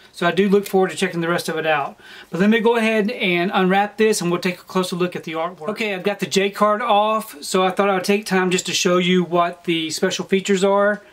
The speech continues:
Um, if you wanted to pause the video and check that out. It does look like it's got some really good special features. Um, but there's the back of the J card.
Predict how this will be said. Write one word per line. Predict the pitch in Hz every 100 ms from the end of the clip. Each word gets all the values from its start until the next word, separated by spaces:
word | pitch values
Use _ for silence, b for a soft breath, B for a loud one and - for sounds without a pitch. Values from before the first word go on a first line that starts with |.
| B B B -
Um, | 160 160 240
if | 196 180
you | 175
wanted | 175 165
to | 160
pause | 175 175 170
the | 165
video | 175 175 185 185 196
and | 160
check | 180 -
that | 170 170
out. | 185 202 226 214 b b b b b
It | 170
does | 180 -
look | 190 185
like | 190 190
it's | 190
got | - 180
some | 175 170
really | 180 175
good | 180
special | 175 185 175 165
features. | - 202 208 226 226 214 - - b b b b b _
Um, | 160 156 151
but | 185
there's | 185 196
the | -
back | 175 180 180
of |
the | 165
J | 165 185
card. | 185 196 196 202 202